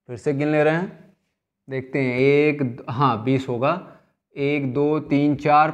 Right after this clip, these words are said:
पाँच, छः, सात, आठ है, ठीक है, आठ के बाद देखो नौ, नौ के बाद दस,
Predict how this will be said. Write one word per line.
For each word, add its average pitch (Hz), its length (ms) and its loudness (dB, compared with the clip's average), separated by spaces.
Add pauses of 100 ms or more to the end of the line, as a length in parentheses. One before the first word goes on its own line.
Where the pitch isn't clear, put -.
(120)
पाँच, 139 380 2
छः, 143 280 2
सात, 139 500 2
आठ 117 300 0
है, 107 160 -10 (100)
ठीक 151 200 -4
है, 143 100 2 (400)
आठ 143 300 2
के 147 80 -4
बाद 123 220 -4
देखो 117 280 -8
नौ, 135 320 2 (920)
नौ 143 220 -2
के 147 140 -2
बाद 120 400 -2
दस, 185 420 2